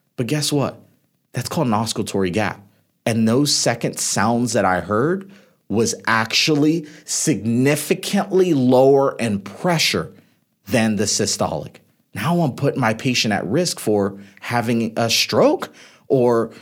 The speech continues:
you know, getting to a point where they're in a hypertensive crisis because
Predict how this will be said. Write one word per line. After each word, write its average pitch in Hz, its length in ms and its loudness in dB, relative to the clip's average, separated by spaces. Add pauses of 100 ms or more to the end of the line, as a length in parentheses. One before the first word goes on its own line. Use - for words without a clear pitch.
(120)
you 139 100 2
know, 135 100 4
getting 139 300 0
to 147 160 0
a 139 80 4
point 160 380 -2
where 139 160 2
they're 139 180 4
in 135 80 2
a 131 80 2
hypertensive 127 640 -2
crisis 151 540 0
because 104 340 -4